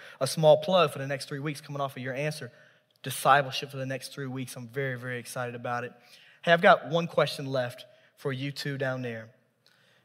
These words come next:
As we end this series on I Am the Light, 'cause to you, I thought that, that was fantastic. The Lord spoke to you so clearly on that. As we end this series, I Am the Light,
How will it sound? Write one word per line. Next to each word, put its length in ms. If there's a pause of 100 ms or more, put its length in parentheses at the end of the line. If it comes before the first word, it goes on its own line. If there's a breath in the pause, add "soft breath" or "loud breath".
(360 soft breath)
As 140
we 200
end 240
this 140
series 720
on 140
I 200
Am 120
the 80
Light, 240
'cause 140
to 100
you, 80
I 80
thought 140
that, 240
that 100
was 100
fantastic. 520
The 40
Lord 160
spoke 200
to 100
you 60
so 120
clearly 300
on 60
that. 140 (340 loud breath)
As 100
we 180
end 200
this 100
series, 460
I 100
Am 140
the 80
Light, 320